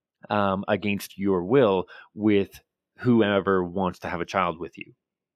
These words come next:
Absolutely not. We absolutely <laughs> believe that,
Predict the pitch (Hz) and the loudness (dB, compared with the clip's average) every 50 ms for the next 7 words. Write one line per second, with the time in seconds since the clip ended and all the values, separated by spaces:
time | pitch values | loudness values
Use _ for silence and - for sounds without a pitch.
0 | _ _ _ _ 123 131 135 123 - - 127 101 104 101 98 98 95 92 90 98 | _ _ _ _ 2 2 2 2 0 -4 -4 -2 -2 -2 0 -2 -2 -2 -2 -4
1 | 98 98 95 - - _ - 104 98 95 95 - - 110 104 104 - 104 - - | -4 -4 -4 -6 -6 _ 0 0 0 0 -2 -4 -4 -2 -2 -2 -2 -2 -4 -4
2 | - - - - 185 156 131 123 117 120 131 139 127 139 - - - - - - | -6 -12 -2 4 4 6 6 6 4 4 2 2 0 -4 -6 -8 -16 -16 -16 -16
3 | - - - 104 117 113 107 104 98 - - | -16 -18 -4 0 2 2 2 2 -2 -6 -14